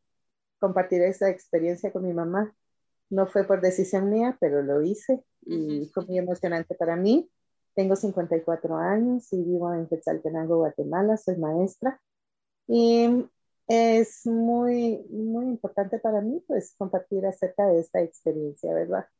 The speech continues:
Speaker 1: Ha sido una experiencia maravillosa ser mamá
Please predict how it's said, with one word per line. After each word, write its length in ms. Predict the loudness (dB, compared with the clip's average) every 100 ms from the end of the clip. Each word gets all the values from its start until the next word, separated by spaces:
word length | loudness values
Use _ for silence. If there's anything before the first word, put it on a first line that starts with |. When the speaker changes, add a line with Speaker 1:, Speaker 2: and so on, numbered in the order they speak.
| _ _ _ -6
Speaker 1:
Ha 80 | -4
sido 240 | 0 2
una 100 | 2
experiencia 640 | 0 0 0 0 2 0
maravillosa 580 | 4 4 4 4 4 2
ser 220 | 0 0
mamá 400 | 0 0 0 -2